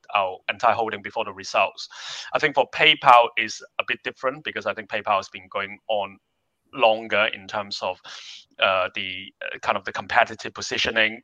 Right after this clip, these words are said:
like from Apple Pay, Shop Pay, like, there's many more wallets. And, but I think the, the interesting thing or what triggered us to s-, start get, exiting the position is about the rumor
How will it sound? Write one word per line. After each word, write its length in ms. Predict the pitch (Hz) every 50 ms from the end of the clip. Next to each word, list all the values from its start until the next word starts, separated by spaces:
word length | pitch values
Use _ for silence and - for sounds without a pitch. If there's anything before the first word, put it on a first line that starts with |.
| _ 113
like 180 | 110 90 90
from 260 | - - 107 92 - - -
Apple 260 | 113 110 - - 107
Pay, 480 | - - 110 107 107 107 107 107 107 107 - - - - - - _
Shop 380 | - - - - 127 117 -
Pay, 380 | - - 117 107 107 107 104 107
like, 180 | 104 104 101 98
there's 180 | 98 95 - _
many 180 | - 113 110 107
more 240 | 107 107 107 104
wallets. 520 | 101 113 123 131 131 113 98 98 - - - - - - - - - -
And, 200 | - 120 113 113 - _ _
but 160 | - 120 -
I 80 | - 123
think 240 | - 147 131 131 120
the, 260 | 120 117 110 104 113 - _ _ _
the 120 | - 123 - -
interesting 480 | 139 139 135 - 135 - - 131 120 113
thing 260 | - 135 123 117 110
or 160 | 104 98 95
what 220 | 101 110 110 -
triggered 280 | - - - 127 117 113
us 220 | 110 107 104 - -
to 100 | - 101
s-, 160 | 92 - - - _
start 380 | - - - - 127 110 104 - - -
get, 120 | 143 - - _ - _ _ _
exiting 480 | 110 - - - 127 113 - - 117 110
the 60 | 107
position 440 | - 110 - 127 113 - 117 104 101
is 140 | 98 -
about 300 | - 107 - 107 101 -
the 100 | - 110
rumor 460 | 101 98 113 113 113 113 113 107 107